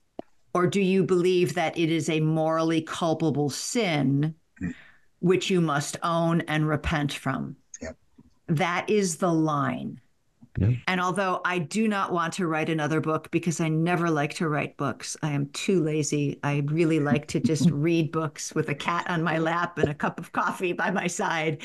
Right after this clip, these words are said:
Speaker 1: But it might need to be the next book. I mean, there are many good books on concupiscence right now. And I'll tell you one that I really like. Oh, boy, did I get in trouble for blurbing this one, too.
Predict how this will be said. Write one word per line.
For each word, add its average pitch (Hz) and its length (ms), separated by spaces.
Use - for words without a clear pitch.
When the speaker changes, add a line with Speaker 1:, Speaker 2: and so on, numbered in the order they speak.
Speaker 1:
But 165 320
it 180 160
might 196 260
need 208 300
to 240 120
be 196 280
the 175 160
next 175 540
book. - 460
I 196 100
mean, 220 140
there 214 100
are 208 60
many 285 320
good 247 180
books 180 520
on 165 380
concupiscence 180 800
right 156 200
now. 147 160
And 151 80
I'll 156 80
tell 262 180
you 196 160
one 190 280
that 190 180
I 170 220
really 180 760
like. 170 720
Oh, 170 120
boy, 156 260
did 151 100
I 143 100
get 175 160
in 160 80
trouble 156 340
for 135 160
blurbing 143 480
this 131 240
one, 135 180
too. 143 340